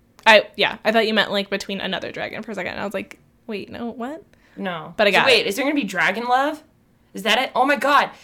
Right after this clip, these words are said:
Speaker 2: Does Daragon have to, like, save the dragon race? No, that can't be, because there are dragon race. No,
Speaker 1: There
Speaker 2: they
Speaker 1: are dra-,
Speaker 2: imply
Speaker 1: there
Speaker 2: there
Speaker 1: are
Speaker 2: are
Speaker 1: dragon
Speaker 2: dragons.
Speaker 1: riders.
Speaker 2: Okay.
Speaker 1: Yeah, they're the thir-, the
Speaker 2: They're not, like, fucking extinct, right? 'Cause
Speaker 1: No.
Speaker 2: there's the dragon riders. There's the thirteen
Speaker 1: The
Speaker 2: something.
Speaker 1: Forsworn, I think is what
Speaker 2: Yeah,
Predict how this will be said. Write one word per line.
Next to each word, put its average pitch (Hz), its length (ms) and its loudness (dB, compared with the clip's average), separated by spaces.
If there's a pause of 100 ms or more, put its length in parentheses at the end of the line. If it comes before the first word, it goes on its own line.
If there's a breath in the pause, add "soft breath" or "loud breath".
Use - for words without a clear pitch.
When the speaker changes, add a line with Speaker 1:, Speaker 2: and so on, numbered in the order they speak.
Speaker 2:
Does 226 180 -6
Daragon 285 420 0
have 269 200 -2
to, 269 80 -6
like, 254 220 -2
save 226 340 -2
the 220 60 -4
dragon 220 380 0
race? 262 240 -4
No, 330 180 6
that 311 160 2
can't 294 200 -2
be, 240 120 -6
because 247 220 -6
there 277 140 4
are 294 160 4
dragon 220 380 -2
race. 202 320 0
No, - 20 -20 (160)
Speaker 1:
There 214 140 6
Speaker 2:
they 202 80 10
Speaker 1:
are 208 40 6
dra-, 208 100 6
Speaker 2:
imply 254 180 8
Speaker 1:
there 214 100 8
Speaker 2:
there 220 80 10
Speaker 1:
are 220 100 12
Speaker 2:
are - 40 6
Speaker 1:
dragon 208 180 8
Speaker 2:
dragons. 196 500 2
Speaker 1:
riders. - 20 -6
Speaker 2:
Okay. 214 420 -6
Speaker 1:
Yeah, 202 140 8
they're 202 140 4
the 196 160 -4
thir-, 196 260 -2
the 214 120 0
Speaker 2:
They're 311 80 6
not, 330 140 6
like, 302 140 4
fucking 254 320 0
extinct, 220 600 -2 (140)
right? 190 260 2
'Cause 214 80 -2
Speaker 1:
No. - 80 0
Speaker 2:
there's 262 200 0
the 240 80 -4
dragon 233 380 0
riders. 190 280 -2
There's 208 180 2
the 214 100 -8
thirteen 240 720 -2
Speaker 1:
The 214 100 6
Speaker 2:
something. 202 160 0
Speaker 1:
Forsworn, 180 580 0
I 202 80 -10
think - 160 -16
is - 40 -10
what 220 40 2
Speaker 2:
Yeah, 240 80 4